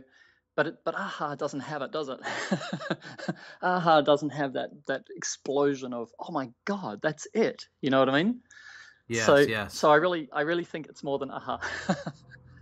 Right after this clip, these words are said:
Speaker 1: And, um,
Speaker 2: Okay.
Speaker 1: and so inspiration is, um, it's the source of innovation. It's the, it's the thing that nobody had ever thought of before, and, uh, or that you knew of, right? You, sometimes you get an inspiration and you find out somebody else is w-, well down the path, but,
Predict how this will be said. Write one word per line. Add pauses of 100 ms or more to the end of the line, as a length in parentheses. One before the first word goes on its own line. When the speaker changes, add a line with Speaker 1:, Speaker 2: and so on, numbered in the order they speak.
(220)
Speaker 1:
And,
um,
Speaker 2:
Okay. (600)
Speaker 1:
and
so (680)
inspiration
is,
um, (360)
it's
the
source
of
innovation. (100)
It's
the, (120)
it's
the
thing
that
nobody
had
ever
thought
of
before, (420)
and,
uh, (280)
or
that
you
knew
of,
right?
You,
sometimes
you
get
an
inspiration
and
you
find
out
somebody
else
is
w-,
well
down
the
path,
but,